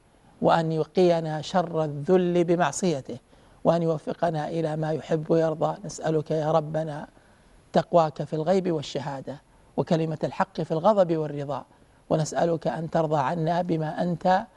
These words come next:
أهله من الكرم والإحسان، إنك على كل شيء قدير. وأصلي وأسلم على البشير النذير نبينا محمد وعلى آله وأصحابه أجمعين، إلى أن نلقاكم في حلقة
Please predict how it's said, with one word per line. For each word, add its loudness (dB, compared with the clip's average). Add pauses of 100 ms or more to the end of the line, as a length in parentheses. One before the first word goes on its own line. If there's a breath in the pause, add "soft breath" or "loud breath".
(280 soft breath)
أهله 2
من -4
الكرم -2
والإحسان، -4 (420 soft breath)
إنك 2 (180)
على 2
كل 2
شيء -4
قدير. 0
وأصلي 0
وأسلم -2 (340 loud breath)
على 6
البشير 0
النذير -2
نبينا -2
محمد -6
وعلى -6
آله -8
وأصحابه -6
أجمعين، 2 (500 soft breath)
إلى 8
أن 4
نلقاكم 4
في -4
حلقة -4